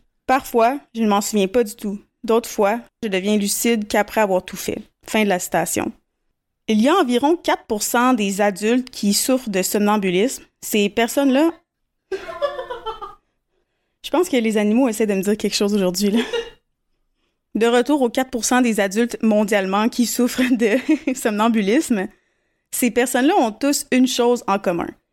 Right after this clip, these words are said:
Elles se réveillent à des endroits assez inhabituels, que ce soit dehors chez les voisins, ou en train d'uriner dans un tiroir, devant le frigo, ou, comme le cas d'aujourd'hui, en haut des escaliers, avec la police, lui hurlant de mettre les mains en l'air.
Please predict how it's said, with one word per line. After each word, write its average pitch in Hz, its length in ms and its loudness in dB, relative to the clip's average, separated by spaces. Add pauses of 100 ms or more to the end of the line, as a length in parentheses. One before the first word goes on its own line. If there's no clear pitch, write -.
(260)
Elles 214 140 2
se 254 120 0
réveillent 262 320 2
à 254 60 2
des 214 180 -2
endroits 269 680 2
assez 285 360 0
inhabituels, 226 680 0 (380)
que 240 120 0
ce 202 140 -2
soit 190 340 2
dehors 185 360 2
chez 190 140 -2
les 170 80 2
voisins, 254 500 2 (160)
ou 185 220 2
en 180 100 2
train 220 200 0
d'uriner 208 280 2
dans 190 220 2
un 180 60 2
tiroir, 233 680 0
devant 185 300 0
le 226 60 0
frigo, 247 520 2 (240)
ou, 302 240 4 (260)
comme 285 180 2
le 254 80 2
cas 285 140 0
d'aujourd'hui, 220 580 0 (240)
en 196 140 0
haut 220 60 2
des 233 180 2
escaliers, 196 580 -2
avec 190 280 0
la 269 120 2
police, 190 640 -2 (160)
lui 190 140 -2
hurlant 240 380 2 (120)
de 196 80 0
mettre 190 220 0
les 180 60 2
mains 180 220 2
en 143 40 0
l'air. - 340 -4